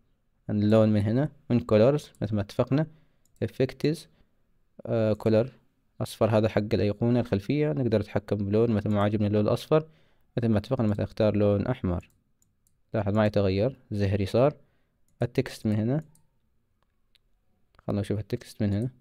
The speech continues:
هذا اللون الأبيض، خلني مثلًا لون بنفسجي، لاحظ معي تغير اللون بنفسجي. لو أشغلها تشتغل معاك بكل طريقة وبكل بساطة.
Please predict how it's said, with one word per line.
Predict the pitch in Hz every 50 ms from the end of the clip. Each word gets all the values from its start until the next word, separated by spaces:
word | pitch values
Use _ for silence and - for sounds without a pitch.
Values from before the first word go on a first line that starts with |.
| _ _ _ _ _ _ _ _ _ _ _ _ _ _ _ _
هذا | 113 107 101
اللون | 101 101 101 98
الأبيض، | 98 98 110 117 131 143 139 - _ _ _ _ _ _ _ _ _ _ _ _
خلني | _ _ 113 110 110 104
مثلًا | 104 101 - 101
لون | 101 98 101 104 107 104 104 110
بنفسجي، | 127 123 117 113 110 98 - - 95 98 - - - _ _ _ _
لاحظ | 127 120 107 98
معي | 104 104 107
تغير | 101 107 104 107 104 101
اللون | 98 95 98 104 104 101
بنفسجي. | 92 95 92 - - - 101 101 98 - - _ _ _ _ _ _ _ -
لو | 143 151
أشغلها | 135 - 151 143 147 143 131 113
تشتغل | - - - - 117 113 104
معاك | 107 113 135 135 -
بكل | 120 - - 120
طريقة | - - 104 117 113 117 - 113 110
وبكل | 107 101 - 123 113
بساطة. | 107 107 - - 87 - - -